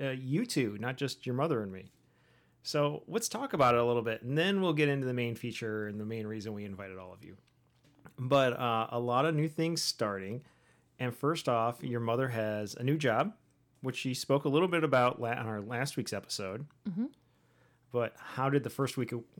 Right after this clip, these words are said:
Speaker 1: work go? Like, actually going to an office for the first time in twelve years, 'cause you've been busy, but you worked from home and based out of the home.
Speaker 2: Yeah.
Speaker 1: You've done virtual work, you've done photography. Now you actually have to go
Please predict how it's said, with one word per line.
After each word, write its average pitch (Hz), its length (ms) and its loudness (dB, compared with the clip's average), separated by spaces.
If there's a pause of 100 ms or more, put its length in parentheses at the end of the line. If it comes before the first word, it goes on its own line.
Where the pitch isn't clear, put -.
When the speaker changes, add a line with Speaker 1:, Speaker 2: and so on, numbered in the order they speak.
Speaker 1:
work 139 300 0
go? 117 420 4
Like, 131 240 4
actually 147 300 2
going 139 360 4
to 180 160 -2
an 165 60 2
office 147 680 2 (360)
for - 140 -2
the 131 80 2
first 156 280 4
time 160 180 4
in 123 60 2
twelve 151 480 4
years, 131 420 2
'cause 185 220 0
you've 262 260 0
been 277 280 0
busy, 143 680 0 (160)
but 156 260 -2
you 160 140 4
worked 180 280 -2
from 180 240 -2
home 123 340 0
and 131 140 -2
based 143 260 0
out 131 100 4
of 123 60 2
the 117 120 2
home. 104 420 -6 (240)
Speaker 2:
Yeah. 320 200 -8 (380)
Speaker 1:
You've 123 160 -2
done 139 180 4
virtual 143 360 4
work, 135 260 2
you've 123 120 0
done 156 120 6
photography. 143 680 0 (460)
Now 135 200 0
you 226 180 2
actually 165 300 0
have 143 160 -2
to 156 100 0
go 127 240 4